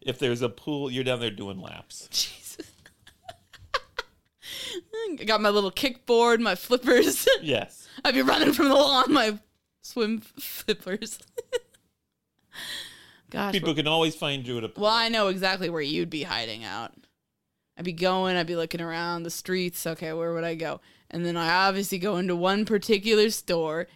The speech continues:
Speaker 2: It's a used bookstore. And then I go in the back, and some idiot has stacked up the books like they're a little fort, and you're sitting inside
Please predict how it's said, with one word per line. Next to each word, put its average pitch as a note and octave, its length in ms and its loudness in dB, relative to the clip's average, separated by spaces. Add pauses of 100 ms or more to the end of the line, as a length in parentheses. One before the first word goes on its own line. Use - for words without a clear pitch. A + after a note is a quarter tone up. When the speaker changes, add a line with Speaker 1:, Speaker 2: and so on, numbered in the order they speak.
Speaker 2:
It's - 100 -10
a F3 40 -4
used G#3 640 0
bookstore. E3 800 -2 (260)
And F#3+ 120 -2
then F#3+ 100 2
I F#3 60 4
go G#3+ 280 4
in B3 80 6
the B3+ 80 6
back, F3 480 0 (240)
and F#3+ 140 -2
some A3+ 280 2 (180)
idiot A3+ 540 2 (180)
has F#3 220 0
stacked - 480 0
up A#3 140 2
the A#3+ 80 2
books A3 420 4
like G#3 140 0
they're G3+ 120 4
a F#3+ 60 6
little G#3+ 280 6
fort, B3 500 4
and A3 120 2
you're A3 140 4
sitting B3+ 360 0
inside A3 680 4